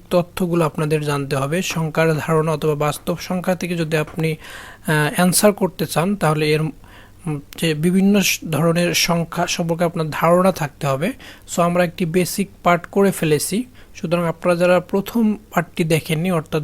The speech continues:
বেসিক পার্টটি দেখেনি, দেখেননি, তারা প্লেলিস্ট থেকে দেখে নেবেন। বাস্তব সংখ্যার প্লেলিস্টে ভিডিওটি আপলোড করা হয়েছে, অথবা এই ভিডিওর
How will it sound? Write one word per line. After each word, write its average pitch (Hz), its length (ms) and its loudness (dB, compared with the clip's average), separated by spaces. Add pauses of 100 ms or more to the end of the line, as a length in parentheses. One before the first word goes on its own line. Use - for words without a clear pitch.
বেসিক 175 260 -4 (100)
পার্টটি 170 300 -4
দেখেনি, 156 400 -2 (460)
দেখেননি, 175 380 0 (160)
তারা 143 240 4 (500)
প্লেলিস্ট 175 380 0 (100)
থেকে 175 160 0 (100)
দেখে 151 260 -2
নেবেন। 165 240 0 (1160)
বাস্তব 165 300 0 (100)
সংখ্যার 180 360 0
প্লেলিস্টে 165 500 -2 (180)
ভিডিওটি 156 340 -2
আপলোড 156 220 -4 (100)
করা 156 180 2
হয়েছে, 151 260 -2 (500)
অথবা 196 280 2 (160)
এই 185 80 2 (100)
ভিডিওর 180 400 0